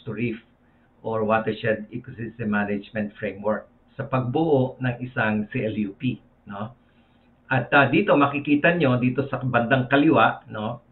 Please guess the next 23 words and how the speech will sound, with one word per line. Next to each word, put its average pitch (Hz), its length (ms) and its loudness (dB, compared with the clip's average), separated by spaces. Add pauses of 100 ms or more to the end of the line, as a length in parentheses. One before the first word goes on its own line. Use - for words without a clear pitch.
sa 107 160 -12
bandang 127 320 0
kaliwa 131 480 2
yung, 117 320 0
ah, 113 400 -2 (400)
box 135 320 2 (160)
ng 127 320 4
watershed 123 720 0
planning, 107 400 0 (240)
no. 104 240 -10 (480)
Now, 131 400 2 (440)
ang, 147 320 6
ah, 143 480 10
ang, 135 400 0 (240)
ang 139 240 -4
unang 202 320 4 (160)
step 170 240 2
kasi, 107 400 -2 (160)
no, 120 160 -6
sa - 80 -6
paggamit 139 480 2
ng 135 160 2
Ridge 147 240 2